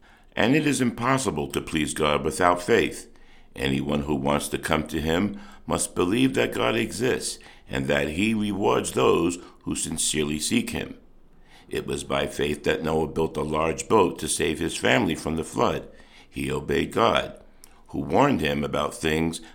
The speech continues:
that had never happened before. By his faith, Noah condemned the rest of the world, and he received the righteousness that comes by faith. It was by faith that Abraham obeyed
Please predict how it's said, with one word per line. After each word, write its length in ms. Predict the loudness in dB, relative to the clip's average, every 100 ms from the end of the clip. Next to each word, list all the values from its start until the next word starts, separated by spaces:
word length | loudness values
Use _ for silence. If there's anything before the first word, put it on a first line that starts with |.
| -4
that 180 | -4 -2
had 240 | -4 -2
never 300 | -2 0 0
happened 420 | 2 2 2 -2
before. 480 | -2 -4 -4 -4 -8 -16 -20 -20 -20 -20 -20 -4
By 220 | 0 0
his 240 | 0 -2
faith, 480 | 0 2 4 4 0 -14 -18 -6
Noah 320 | 0 2 2
condemned 640 | 0 0 2 2 2 2
the 80 | 0
rest 300 | 0 -2 -4
of 100 | -2
the 100 | -2
world, 560 | 2 2 2 0 -4 -8 -20 -20 2
and 220 | 4 6
he 120 | 4 0
received 640 | 0 0 0 0 0 -4
the 80 | 0
righteousness 840 | 2 2 0 -4 -2 -2 -4 -6 -14 -8
that 200 | 2 2
comes 300 | 2 0 0
by 220 | -2 0 0
faith. 500 | 2 0 0 -6 -14 2
It 180 | 4 6
was 180 | 4 2
by 280 | 0 -2 -2
faith 640 | 4 8 8 6 0 -6
that 180 | -2 0
Abraham 580 | 2 2 2 2 2 2
obeyed 640 | 0 2 4 4 0 -4